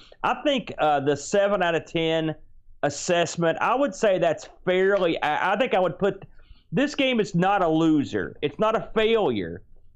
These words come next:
Uh, it's just, um, what will probably be, be a, a, uh,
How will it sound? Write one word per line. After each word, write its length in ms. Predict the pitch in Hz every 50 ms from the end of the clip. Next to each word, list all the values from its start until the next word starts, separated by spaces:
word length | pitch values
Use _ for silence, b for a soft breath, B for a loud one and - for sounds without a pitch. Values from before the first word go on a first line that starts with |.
| - -
Uh, 200 | - 147 147 147 - - -
it's 260 | - 175 180 180 -
just, 320 | 196 202 190 - - - - -
um, 420 | 156 160 151 147 147 143 139 139 - - - _ _ _ - _ - 147 113
what 300 | 117 196 208 214 - 170
will 100 | 175 165
probably 680 | - - - 202 190 190 190 196 160 156 156 170 165 151
be, 340 | 120 101 151 160 170 160 151
be 580 | - 135 143 165 160 151 147 139 131 123 117 -
a, 340 | 120 131 127 123 120 120 123
a, 60 | 117
uh, 140 | 113 113 107